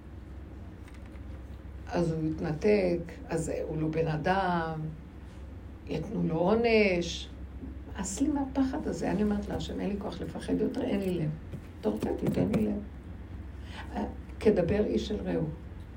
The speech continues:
למה אני צריכה כל הזמן שיהיה לי לב? בגלל שבאמת מרגע שאכלנו עץ הדעת, נסגר הלב של העולם. עקוב הלב,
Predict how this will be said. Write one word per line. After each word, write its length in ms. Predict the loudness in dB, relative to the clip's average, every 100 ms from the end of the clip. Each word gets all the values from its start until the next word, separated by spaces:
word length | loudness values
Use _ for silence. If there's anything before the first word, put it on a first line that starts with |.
| -12 -12 -14 -14 -14 -14 -14 -14 -12 -12 -6
למה 240 | -2 0 0
אני 100 | -2
צריכה 180 | -6 -6 -2
כל 60 |
הזמן 260 | 0 2 2
שיהיה 240 | 2 2
לי 120 | 4 4
לב? 300 | 4 0 -2 -10 -10 -10 -8 -4
בגלל 240 | -2 0
שבאמת 400 | -2 0 2 2 2
מרגע 300 | 0 2 2
שאכלנו 460 | 2 0 0 0 2
עץ 240 | 2 2
הדעת, 360 | -2 0 2 2 0 -10 -10 -10 -10 -12 -12 -12 -12 -12 -12 -12 0 0 2
נסגר 380 | 0 4 4 4
הלב 200 | 4 2
של 220 | 2 2
העולם. 300 | 2 2 0 -4 -6 -12 -12 -14 -12 -2
עקוב 640 | 0 2 6 6 6 2
הלב, 420 | 2 4 6 6